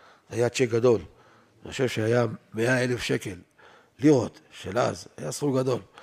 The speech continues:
מגיע לרב, חיבר את אבי עומר, לא מגיע לו. זה, קיבל את הפרס הזה, אז היו מכבדים את החרדים, את הדתיים, לא היינו הרבה, כמה היינו אז?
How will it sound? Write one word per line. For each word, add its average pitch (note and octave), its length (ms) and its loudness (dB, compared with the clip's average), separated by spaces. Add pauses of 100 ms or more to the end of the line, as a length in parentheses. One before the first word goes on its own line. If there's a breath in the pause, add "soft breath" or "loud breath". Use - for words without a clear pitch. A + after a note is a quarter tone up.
(420 loud breath)
מגיע A3 320 2
לרב, G#2+ 380 -2 (200)
חיבר D3 220 6
את D3 100 2
אבי C#3+ 160 4
עומר, D3+ 340 0
לא A2 80 -8
מגיע D3+ 280 -2
לו. D#3 120 -6 (440 loud breath)
זה, G#3+ 120 -4 (500 loud breath)
קיבל F3+ 240 10
את D#3+ 100 8
הפרס D3+ 320 6
הזה, B2 280 4 (1080)
אז B2+ 440 2 (800 soft breath)
היו B2 140 0
מכבדים A2+ 560 2 (460)
את - 140 -6
החרדים, G#2+ 1400 -4
את - 60 -18
הדתיים, A#2+ 540 -2 (840 loud breath)
לא A#3+ 80 0
היינו F#3 220 6
הרבה, G#2+ 280 2
כמה F3 320 0
היינו B2 260 -4
אז? F2+ 220 -12